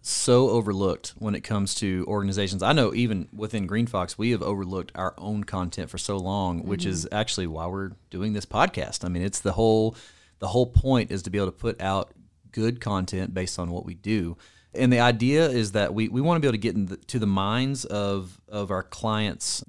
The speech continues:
Speaker 1: the people that we work with. We wanna be able to get into their minds and be able to understand what they're struggling with, how they make purchase decisions, all that kind of stuff. So for you, how do you get into the mind of our clients' prospects?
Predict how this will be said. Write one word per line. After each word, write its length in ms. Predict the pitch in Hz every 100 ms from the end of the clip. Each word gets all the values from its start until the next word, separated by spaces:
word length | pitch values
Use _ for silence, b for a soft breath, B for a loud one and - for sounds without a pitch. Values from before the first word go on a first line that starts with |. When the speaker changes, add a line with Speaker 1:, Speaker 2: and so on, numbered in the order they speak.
| 113
Speaker 1:
the 100 | -
people 240 | 110 143 135
that 80 | 98
we 140 | 110
work 240 | 95 82
with. 160 | 82 -
We 40 |
wanna 100 | 127
be 60 | 127
able 60 | 110
to 60 |
get 80 | 104
into 180 | 101 104
their 120 | 95
minds 440 | 92 95 87 85
and 140 | - 110
be 80 | 127
able 100 | 117
to 60 |
understand 680 | 113 98 - 117 104 95 90 b b b _ _
what 520 | 95 95 98 117 135
they're 120 | - 110
struggling 440 | - 101 95 90
with, 260 | 87 82 -
how 180 | 117
they 120 | 123 117
make 220 | 104 -
purchase 300 | 104 95 -
decisions, 420 | 90 98 87 87
all 140 | 95
that 140 | 104 98
kind 140 | 101
of 60 | 87
stuff. 240 | - 90
So 160 | - 113
for 120 | 110
you, 260 | 147 196 120
how 160 | 143
do 40 | 165
you 160 | 147 127
get 260 | 107 123
into 300 | 110 110 113
the 80 | 95
mind 600 | 92 104 127 95 92 101 b b b -
of 160 | 107
our 100 | 98
clients' 600 | - - 151 196 - -
prospects? 800 | - - 87 - - - - -